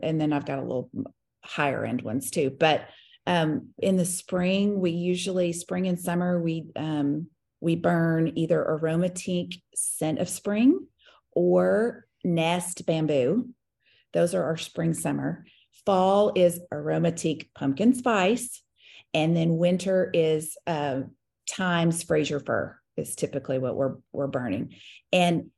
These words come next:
my kids, they know when, like, they, those are the scent memories for them.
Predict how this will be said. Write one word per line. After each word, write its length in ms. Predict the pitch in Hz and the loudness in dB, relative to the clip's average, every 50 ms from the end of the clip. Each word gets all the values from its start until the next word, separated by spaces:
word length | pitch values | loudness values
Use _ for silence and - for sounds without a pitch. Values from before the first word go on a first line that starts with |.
| _ _ | _ _
my 280 | - 180 180 175 180 202 | -2 0 2 2 2 0
kids, 640 | 180 - - - 185 175 175 185 202 202 202 202 - | -2 -6 -4 0 2 4 4 4 4 2 -2 -6 -8
they 240 | - 165 170 165 165 | -4 0 0 2 2
know 600 | 165 165 160 160 160 170 175 175 180 180 175 - - | 2 2 0 0 2 2 2 2 2 0 -2 -4 -6
when, 420 | - - 175 175 170 165 160 135 - | -8 -4 -2 0 0 0 0 -2 -4
like, 180 | - 156 143 - | -6 -8 -6 -6
they, 460 | 170 - - - 185 170 170 170 - 165 | -8 -10 0 2 4 4 4 2 -2 -2
those 340 | 165 - 165 170 175 180 190 | 2 4 6 6 6 4 2
are 100 | 190 175 | 0 0
the 140 | 170 170 151 | 0 -2 -2
scent 260 | - - 170 143 - | -2 -2 -4 -2 -2
memories 400 | 147 143 139 127 123 135 139 - | 0 0 0 0 -2 -2 -4 -4
for 120 | - 143 | -4 -4
them. 320 | 139 - 127 110 - - | -4 -4 -4 -4 -6 -8